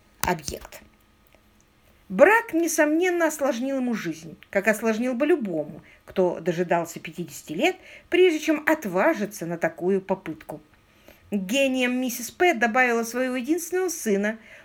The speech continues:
Огдена, четырнадцатилетнего мальчишку, на редкость противного.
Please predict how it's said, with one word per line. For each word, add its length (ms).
Огдена, 560
четырнадцатилетнего 840
мальчишку, 680
на 220
редкость 460
противного. 600